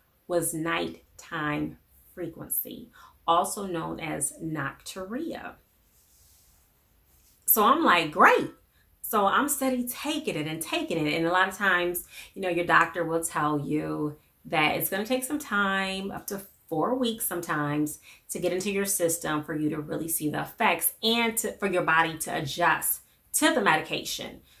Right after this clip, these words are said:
as far as the tiredness wearing off. Your body is being reset to adjust to the medication. Well, my thing was, I'm getting this medication. I'm gonna keep using it.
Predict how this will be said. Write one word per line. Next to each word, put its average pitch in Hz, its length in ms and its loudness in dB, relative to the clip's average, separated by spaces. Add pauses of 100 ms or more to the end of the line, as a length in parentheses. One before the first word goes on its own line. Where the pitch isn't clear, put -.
(360)
as 180 180 4
far 160 360 4
as 151 200 0
the - 140 -6
tiredness 165 1120 0 (320)
wearing 156 560 -2
off. - 320 -4 (600)
Your 180 200 2
body 151 440 2
is 160 140 -4
being 165 340 2
reset 170 680 -2 (180)
to - 80 -2
adjust 165 500 0
to 165 60 -10
the 165 80 0
medication. 160 800 -2 (580)
Well, 180 600 8
my 233 260 6
thing 170 340 -2
was, 160 580 -2 (880)
I'm 233 220 8
getting 226 180 2
this 226 140 0
medication. 220 800 -2 (100)
I'm 165 200 0
gonna 180 200 2
keep 247 220 -4
using 196 380 0
it. 180 320 0